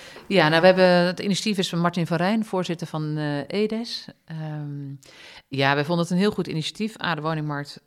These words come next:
maar dan kijk, doe ik even de pet af van voorzitter Energie Nederland, gewoon als belangstellende, maatschappelijk geëngageerde burger, vind ik gewoon dat daar al wel, ook weer hier, veel eerder, eh, stappen hadden moeten worden gezet. Men veel te laat heeft ingegrepen.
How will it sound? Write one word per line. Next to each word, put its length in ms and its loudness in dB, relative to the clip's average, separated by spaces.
maar 120 -12
dan 80 -12
kijk, 200 -12
doe 120 -18
ik 100 -12
even 160 -8
de 60 -6
pet 220 -4
af 140 -6
van 120 -10
voorzitter 420 -8
Energie 240 -10
Nederland, 360 -6
gewoon 300 -10
als 140 -10
belangstellende, 800 -8
maatschappelijk 480 -12
geëngageerde 440 -10
burger, 480 -8
vind 220 -8
ik 100 -12
gewoon 320 -6
dat 200 -6
daar 320 -8
al 160 -10
wel, 280 -2
ook 160 2
weer 120 4
hier, 340 6
veel 300 8
eerder, 480 4
eh, 220 0
stappen 320 0
hadden 180 2
moeten 200 -4
worden 220 -6
gezet. 360 -10
Men 180 -8
veel 200 -2
te 120 -6
laat 160 -2
heeft 120 -8
ingegrepen. 580 -8